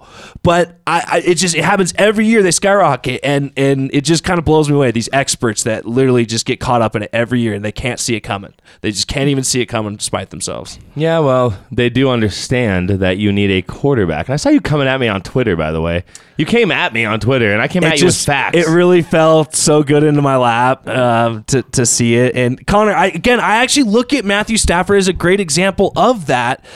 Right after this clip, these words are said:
Speaker 1: that, like, you look at these guys, and, and people just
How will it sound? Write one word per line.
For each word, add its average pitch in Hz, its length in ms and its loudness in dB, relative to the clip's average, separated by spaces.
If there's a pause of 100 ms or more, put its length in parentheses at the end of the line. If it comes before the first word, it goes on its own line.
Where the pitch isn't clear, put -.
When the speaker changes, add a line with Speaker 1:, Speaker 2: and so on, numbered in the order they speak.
(160)
Speaker 1:
that, 165 220 0
like, 175 300 0 (440)
you 170 220 4
look 202 260 4
at 277 100 2
these 240 220 2
guys, 180 400 0
and, 156 400 0
and 143 240 0
people 214 340 2
just 190 340 0